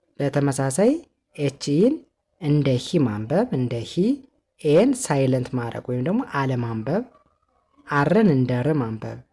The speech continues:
እንደ ር። በአንድ ላይ ሂ ር፣ ሂር፣ ሂር።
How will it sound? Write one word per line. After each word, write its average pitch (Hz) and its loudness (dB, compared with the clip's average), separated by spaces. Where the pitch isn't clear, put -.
እንደ 135 -2
ር። 110 -8
በአንድ 120 -8
ላይ 180 2
ሂ - -18
ር፣ 143 -2
ሂር፣ 156 2
ሂር። 147 0